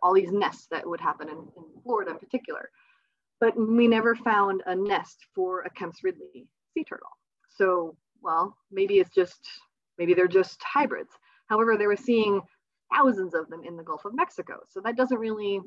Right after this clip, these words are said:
explain it being a hybrid if there's so many of them. Um, so then one nest was seen, um, on Padre Island in Texas in nineteen fifty-one. Okay, so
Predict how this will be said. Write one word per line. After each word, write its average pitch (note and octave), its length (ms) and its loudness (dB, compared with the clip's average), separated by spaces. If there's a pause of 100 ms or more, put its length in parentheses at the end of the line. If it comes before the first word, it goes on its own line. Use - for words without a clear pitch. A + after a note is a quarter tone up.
explain G3 840 -2 (140)
it F#3 140 0
being F3+ 240 -2
a D#3+ 40 -4
hybrid A#3 480 -2
if - 140 -14
there's D3+ 180 -18 (480)
so G3+ 240 -2
many G3+ 360 -2
of - 200 -10
them. - 920 -8
Um, - 500 -2 (180)
so B3+ 100 -4
then D4 180 2 (160)
one C#4+ 300 4
nest - 420 -4
was F3+ 200 -8
seen, G3 460 -2 (280)
um, E3+ 320 -2
on F3 180 0
Padre F#3+ 380 0
Island E3 480 -4
in E3 180 -12 (160)
Texas - 500 -12
in F3 140 -16
nineteen F#3 280 -6
fifty-one. - 800 -6 (100)
Okay, G#3+ 260 -4
so F3+ 400 -8